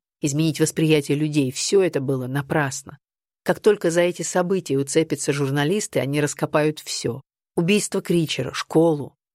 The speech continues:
Люмин останется только в сносках. Эллен охватывает ужасное чувство бессилия. Ситуация выходит из-под контроля. Ей хочется что-то предпринять, что угодно, лишь бы всё исправить для Уилла.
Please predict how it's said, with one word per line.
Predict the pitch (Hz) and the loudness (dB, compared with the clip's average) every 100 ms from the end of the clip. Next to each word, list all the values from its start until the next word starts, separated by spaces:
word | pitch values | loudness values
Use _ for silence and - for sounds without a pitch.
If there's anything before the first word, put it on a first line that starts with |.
| _ _ - | _ _ 2
Люмин | 170 190 165 131 123 _ - | 2 4 0 -4 -8 _ -8
останется | 143 - 170 151 - 139 | -8 -2 0 0 -4 -4
только | - 151 143 - | 2 2 2 -6
в | |
сносках. | - 160 160 - - - - _ _ _ _ _ _ | -4 0 0 0 -10 -18 -20 _ _ _ _ _ _
Эллен | 165 160 143 | 2 2 0
охватывает | - 139 165 165 165 139 135 | -4 -6 -2 -2 -2 -4 -4
ужасное | 135 135 170 - 151 | -2 0 0 0 -4
чувство | 135 - 151 - | -4 -6 -6 -6
бессилия. | 139 143 - - 143 123 120 - _ _ _ _ | -6 -4 -6 -4 -2 -2 -6 -12 _ _ _ _
Ситуация | - 135 147 151 156 - 143 131 147 _ _ - | -6 0 2 2 0 -2 -2 -4 -6 _ _ -4
выходит | 147 - 160 131 - | -2 2 0 0 -6
из-под | - - - | -6 -6 -4
контроля. | 143 135 147 127 117 - _ _ | -4 -2 0 -2 -4 -12 _ _
Ей | 180 190 | 0 2
хочется | - 208 170 - | 2 0 -2 -4
что-то | 165 - 185 | -4 -4 -4
предпринять, | 165 175 165 180 180 214 170 | -2 -2 0 -2 2 2 0
что | - 175 | 0 0
угодно, | 196 202 247 156 147 | 0 4 4 4 0
лишь | 151 | 0
бы | 151 | 0
всё | 156 - 165 | -2 0 0
исправить | - - 190 156 139 | 0 -2 0 0 0
для | 139 143 | -2 0
Уилла. | 151 143 131 123 | 0 0 -2 -6